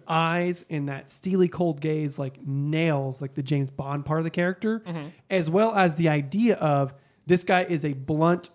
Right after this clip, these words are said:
Speaker 1: force, like, m-, spy
Speaker 2: Mm-hmm.
Speaker 1: moving through these, like, things that are happening to him, right? Um, the movie I'm gonna pick for you
Speaker 2: Mm-hmm.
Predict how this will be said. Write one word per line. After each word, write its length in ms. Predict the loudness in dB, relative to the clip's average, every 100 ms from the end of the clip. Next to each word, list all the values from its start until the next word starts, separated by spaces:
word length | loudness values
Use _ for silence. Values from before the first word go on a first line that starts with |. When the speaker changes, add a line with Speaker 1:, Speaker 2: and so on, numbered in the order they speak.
| -20
Speaker 1:
force, 720 | -4 2 2 0 -4 -12 -16 _ _ _ _
like, 280 | -4 -4 -4 -8
m-, 220 | -8 -8
spy 640 | -12 2 2 2 -4 -8 -14 _ -10
Speaker 2:
Mm-hmm. 140 | 2
Speaker 1:
moving 340 | 6 6 6 0
through 220 | 0 0
these, 300 | 2 0 -2
like, 240 | -4 -4 -2
things 260 | 0 0
that 100 | -2
are 60 | -4
happening 380 | -4 -6 -6 -8
to 120 | -8
him, 220 | -10 -8 -2
right? 320 | 0 0 -4 _ _ _ _ _ _ -20 -16 -4
Um, 440 | 0 2 2 -2 -8 _ _ _ -6
the 80 | 0
movie 400 | 4 4 4 2
I'm 120 | -2
gonna 140 | -6
pick 180 | -6 -8
for 140 | -8 -6
you 360 | -4 -4 -6 -8
Speaker 2:
Mm-hmm. 160 | -12